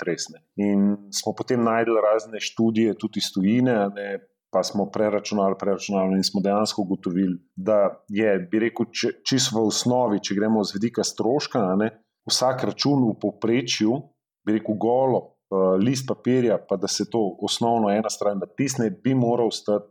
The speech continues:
vsaj en cent. S tem, da čim imaš ta račun malo daljši, ker jemlje se pa vedno neka povprečja, ne, pač povprečen račun je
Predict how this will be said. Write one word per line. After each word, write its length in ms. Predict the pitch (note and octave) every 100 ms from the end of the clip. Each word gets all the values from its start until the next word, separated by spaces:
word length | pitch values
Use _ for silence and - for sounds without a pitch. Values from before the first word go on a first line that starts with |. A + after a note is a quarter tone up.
| _
vsaj 380 | F#2+ - G2 G2+
en 180 | G#2 F#2+
cent. 340 | F#2 - D#2+ - -
S 120 | -
tem, 160 | C3 B2
da 100 | A#2
čim 240 | - C3
imaš 280 | A#2+ A#2 G#2
ta 120 | A#2+
račun 340 | A2 G#2+ A#2 G2+
malo 280 | G#2 G#2+
daljši, 420 | F#2+ F#2 A#2 - B2+
ker 160 | A#2
jemlje 240 | A2 A#2+ A#2
se 120 | -
pa 120 | -
vedno 260 | G#2+ A2+ A2
neka 240 | G#2+ -
povprečja, 560 | - G#2+ - G#2 G2 F#2
ne, 100 | F2
pač 280 | G#2 G2+ -
povprečen 500 | G2+ - A2 - G2+
račun 400 | F#2 - A2+ G#2
je 160 | G2+